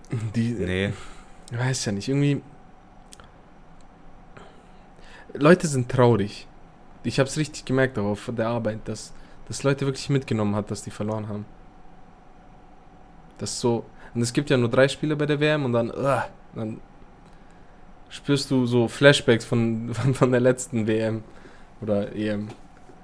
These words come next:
Speaker 1: Wie, wie auch immer, aber du hast so Flash-, so kleine Dinger im Hintergrund, hin-, im Hinterkopf und dann denkst du so, "Fuck." Und das spürst du auf der Arbeit, Digga. Leute, die Leu-, die Deutschen trifft es. Und mich trifft's auch. Ich bin für Deutschland gewesen. Ich war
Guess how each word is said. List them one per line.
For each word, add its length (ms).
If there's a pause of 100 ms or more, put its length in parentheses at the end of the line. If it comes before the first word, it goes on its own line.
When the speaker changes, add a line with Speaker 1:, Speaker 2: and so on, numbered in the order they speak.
(120)
Speaker 1:
Wie, 200
wie 140
auch 100
immer, 180
aber 200
du 120
hast 140
so 80
Flash-, 340
so 100
kleine 320
Dinger 320
im 100
Hintergrund, 440
hin-, 200
im 140
Hinterkopf 560
und 80
dann 100
denkst 200
du 60
so, 80
"Fuck." 280
Und 680
das 100
spürst 280
du 40
auf 100
der 100
Arbeit, 240
Digga. 140
Leute, 300
die 140
Leu-, 180
die 160
Deutschen 340
trifft 280
es. 180 (440)
Und 120
mich 180
trifft's 260
auch. 220
Ich 100
bin 160
für 160
Deutschland 400
gewesen. 360
Ich 120
war 160